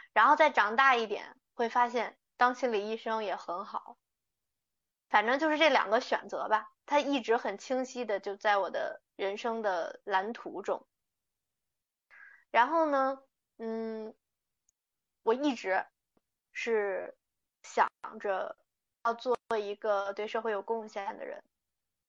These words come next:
那在这两个的职位里边，其实我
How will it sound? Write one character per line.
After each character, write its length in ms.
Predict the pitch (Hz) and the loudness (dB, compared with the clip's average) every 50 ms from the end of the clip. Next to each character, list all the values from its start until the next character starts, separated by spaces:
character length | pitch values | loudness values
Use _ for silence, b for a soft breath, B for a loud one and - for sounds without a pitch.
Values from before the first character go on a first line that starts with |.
| _ _ _ _ _ _ _ | _ _ _ _ _ _ _
那 480 | _ 233 240 233 226 220 220 208 226 - _ _ _ _ _ _ _ _ _ _ _ _ _ _ _ _ _ _ | _ 2 4 4 6 4 2 0 -4 -8 _ _ _ _ _ _ _ _ _ _ _ _ _ _ _ _ _ _
在 600 | - 254 240 233 220 214 214 208 214 202 196 - _ _ _ _ | 4 6 8 8 8 6 4 2 -2 -4 -6 -8 _ _ _ _
这 120 | - 254 | 4 6
两 280 | 240 226 196 160 - 208 | 6 8 6 6 4 -2
个 260 | - 202 202 202 196 202 | -2 0 0 0 0 0
的 300 | 214 214 214 202 202 202 | 0 0 0 0 -2 -4
职 240 | - - - 190 | -6 -6 -4 -2
位 240 | 196 208 220 226 220 | 0 2 2 2 0
里 100 | 202 170 | -2 -4
边， 240 | - - - - - | -4 -8 -10 -10 -12
其 160 | - - 247 233 | -10 -8 -6 -2
实 160 | 233 233 233 | 0 2 2
我 500 | 226 214 190 170 - - - - - | 4 2 2 0 -2 -4 -8 -10 -16